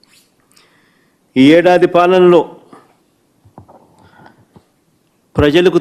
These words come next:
తానిచ్చిన ఏ హామీని కూడా చంద్రబాబు గారు నెరవేర్చకపోగా, అన్ని రకాలుగా ప్రజలను ఇబ్బందుల పాలు ప-, గురి చేస్తా ఉన్న నేపథ్యంలో,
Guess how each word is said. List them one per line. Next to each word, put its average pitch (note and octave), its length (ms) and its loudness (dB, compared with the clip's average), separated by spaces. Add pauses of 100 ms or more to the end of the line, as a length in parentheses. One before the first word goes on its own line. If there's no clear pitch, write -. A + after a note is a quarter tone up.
తానిచ్చిన D3 480 -4 (1600)
ఏ C3 220 -2 (140)
హామీని E3 520 0
కూడా D3+ 240 -2
చంద్రబాబు C3+ 560 -6
గారు B2+ 240 -2
నెరవేర్చకపోగా, A#2 880 -6 (1800)
అన్ని D#3 280 0
రకాలుగా D#3+ 640 -2
ప్రజలను D3 480 0
ఇబ్బందుల C#3+ 500 -2
పాలు C3+ 280 -2
ప-, A#2+ 140 -6 (840)
గురి B2+ 320 -2
చేస్తా C#3+ 340 -4 (140)
ఉన్న B2 140 -8 (100)
నేపథ్యంలో, G#2+ 580 -8